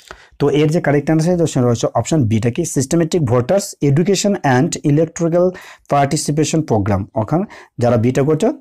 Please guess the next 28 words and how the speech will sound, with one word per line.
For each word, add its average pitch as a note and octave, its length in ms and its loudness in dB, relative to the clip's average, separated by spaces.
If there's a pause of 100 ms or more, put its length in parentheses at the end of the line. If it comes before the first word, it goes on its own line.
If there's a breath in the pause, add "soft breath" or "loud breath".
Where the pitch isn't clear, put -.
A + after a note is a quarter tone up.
তাদের A2 220 0
এটা G#2+ 160 -2
হচ্ছে G#3 240 0
কারেক্ট G#2+ 380 -2
আনসার। F#2+ 500 -4 (720 soft breath)
এবার F3 180 4
আমরা F3+ 200 2
দেখব, C#3 140 2 (120)
দেখো, D3+ 180 2 (220)
যে C3+ 100 2 (160)
তিরানব্বই D#3+ 400 2
যে F3 180 0
কোশ্চেনটি C3+ 360 2
ছিল C3 180 0 (100)
কি, G#3+ 80 2 (400 loud breath)
যে C3+ 140 0
ভারতীয় D3 420 2
জাতীয় D3 400 2
কংগ্রেসের E3+ 360 0 (120)
কোন E3+ 200 4
অধিবেশনে C#3+ 640 2
পূর্ণ F3 400 0
স্বরাজের C3+ 480 2 (120)
অঙ্গীকার C3 420 2 (340 loud breath)
নেওয়া B2 240 4 (100)
হয়েছিল? A2+ 460 2 (1120)
ঠিক E3 200 2
আছে, B2 120 -2